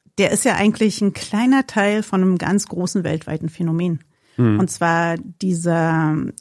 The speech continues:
Speaker 1: diesem Aufstieg der rechtspopulistischen, rechten,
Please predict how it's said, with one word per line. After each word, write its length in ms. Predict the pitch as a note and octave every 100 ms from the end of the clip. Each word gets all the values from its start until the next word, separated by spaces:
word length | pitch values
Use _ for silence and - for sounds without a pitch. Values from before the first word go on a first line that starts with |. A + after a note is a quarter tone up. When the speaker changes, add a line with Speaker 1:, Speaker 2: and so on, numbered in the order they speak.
| - F#3
Speaker 1:
diesem 180 | F3+ F3
Aufstieg 480 | F#3+ - - F#3+ -
der 120 | E3+
rechtspopulistischen, 1200 | F3+ - - E3+ F3+ E3+ E3+ - E3+ - F3 E3+
rechten, 960 | D#3 E3 D#3+ - - E3 E3 D#3+ D#3+ -